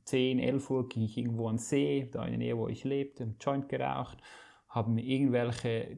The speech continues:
traurige, melancholische Musik in die Ohren gehauen und habe mir innerlich eigentlich gewünscht, dass irgendwas passiert. Aber das war mir nicht so bewusst. Das war mehr so, so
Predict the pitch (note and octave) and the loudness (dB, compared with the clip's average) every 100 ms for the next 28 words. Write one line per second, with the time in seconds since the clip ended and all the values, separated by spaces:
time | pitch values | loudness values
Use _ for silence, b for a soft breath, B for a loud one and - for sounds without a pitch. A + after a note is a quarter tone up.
0 | - - A#2 C3+ C3 B2+ B2+ B2 A#2 A#2 | -2 4 6 6 6 4 4 4 4 2
1 | A2+ C3+ C3+ B2 A#2+ A2+ - D3 D3 C#3 | 2 2 2 4 4 4 4 0 4 4
2 | C#3 C#3 C3+ C3 C3 C3 C3+ B B _ | 4 4 4 4 4 2 -2 B B _
3 | _ _ D#3+ D3 D3+ C#3+ C#3 E3 A#3+ C#4 | _ _ 8 12 12 12 10 10 12 12
4 | C3+ D3 C#3 C3 - A#2+ D3+ A#3 - A#2+ | 10 10 8 8 6 8 12 12 10 4
5 | A#2+ A2+ A2+ A#2+ - A2+ - A#2+ - - | 6 6 6 4 4 -2 0 0 0 -8
6 | - _ _ _ _ _ _ _ _ _ | -20 _ _ _ _ _ _ _ _ _
7 | _ _ _ C3+ D3+ B2+ C3+ B2+ B2 A#2 | _ _ _ 12 12 12 10 12 10 8
8 | A2+ G2 F#2+ C3 A2 - - - A#2 - | 2 0 0 0 -2 -8 -18 -10 -10 2
9 | A2 A2 A2+ A2+ G#2 - G#2 | 4 6 6 2 0 2 2